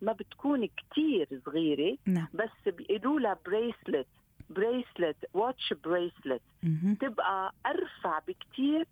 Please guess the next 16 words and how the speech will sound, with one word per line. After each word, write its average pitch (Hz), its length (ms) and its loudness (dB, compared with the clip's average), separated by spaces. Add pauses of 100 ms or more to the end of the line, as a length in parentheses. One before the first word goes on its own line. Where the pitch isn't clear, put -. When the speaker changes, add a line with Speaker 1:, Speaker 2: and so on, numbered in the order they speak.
(140)
Speaker 1:
من 247 200 2
الساعة 208 800 0 (340)
ال-، 202 760 0
العادية 190 720 0
السميكة. 214 680 0
لو 240 300 0
نحن، 175 360 -2 (280)
وهي 311 420 2
إذا 262 140 0
الست 294 320 -4 (160)
مثلًا 220 400 0
ما 208 140 -2
بيرح 226 400 -2
لها 180 180 0
الساعة 175 280 0
الرفيعة، 202 540 -2